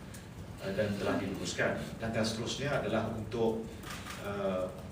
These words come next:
mendapat perkenan tuanku dan seterusnya di, eh, dikuatkuasakan. Kita jangka dan kita harap menjelang sambutan Hari Wartawan Nasional ataupun Hawana, eh, lembaga pengasas kepada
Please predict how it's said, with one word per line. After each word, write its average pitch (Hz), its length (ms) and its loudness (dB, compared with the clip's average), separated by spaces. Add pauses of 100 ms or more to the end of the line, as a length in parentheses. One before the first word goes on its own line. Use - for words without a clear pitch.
(360)
mendapat 107 400 0
perkenan 113 400 2
tuanku 107 480 2 (480)
dan 107 240 2
seterusnya 113 640 2
di, 101 480 2 (640)
eh, 92 480 -2 (240)
dikuatkuasakan. 104 720 0 (800)
Kita - 240 -2
jangka 135 720 6
dan 107 160 0
kita - 240 -4
harap - 320 4
menjelang 110 560 4 (240)
sambutan 101 640 4 (320)
Hari 107 240 4
Wartawan 95 400 4
Nasional 92 440 0
ataupun - 320 -2
Hawana, 92 440 2 (760)
eh, 92 480 2 (220)
lembaga 104 320 2
pengasas - 880 2
kepada 95 260 -2